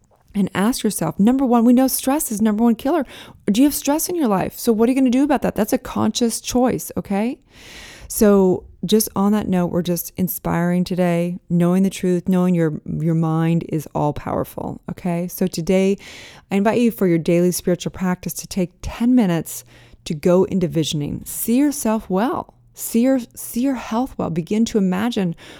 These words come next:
what it would feel like if you were healed physically, mentally, spiritually. Can you imagine that?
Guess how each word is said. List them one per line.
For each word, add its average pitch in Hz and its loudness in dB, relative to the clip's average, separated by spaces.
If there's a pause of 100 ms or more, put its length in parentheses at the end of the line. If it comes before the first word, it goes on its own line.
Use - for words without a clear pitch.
(140)
what 220 -2
it 339 -2
would 302 -2
feel 269 0
like - -6 (120)
if - -6
you 190 -4
were 180 0
healed - -2 (180)
physically, 226 -4 (360)
mentally, 202 -2 (300)
spiritually. - -2 (460)
Can 226 2
you 262 6
imagine 220 2
that? - -8